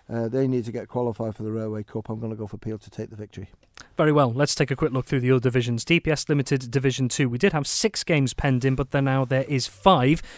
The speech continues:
Speaker 2: including a Southern Derby, Tony.
Speaker 1: Yeah, and again, uh, this one, uh, Colby, what, played six one six and then, uh, lost one, uh, last week against Onken. This is another big tough game against Castletown. I think,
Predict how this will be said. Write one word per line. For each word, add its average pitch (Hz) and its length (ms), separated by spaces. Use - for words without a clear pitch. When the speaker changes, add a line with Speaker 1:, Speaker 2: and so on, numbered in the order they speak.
Speaker 2:
including 131 400
a - 60
Southern 175 400
Derby, 160 320
Tony. 101 320
Speaker 1:
Yeah, 135 160
and 131 120
again, 135 520
uh, 131 200
this 139 220
one, 127 240
uh, 120 260
Colby, 147 400
what, 139 280
played 156 240
six - 240
one 156 140
six - 360
and 139 140
then, 139 180
uh, 135 160
lost 143 240
one, 139 160
uh, 139 260
last 131 300
week 147 180
against 131 300
Onken. 143 340
This 143 160
is 147 80
another 143 240
big 131 180
tough - 240
game 135 180
against 117 280
Castletown. 123 520
I 117 180
think, 123 320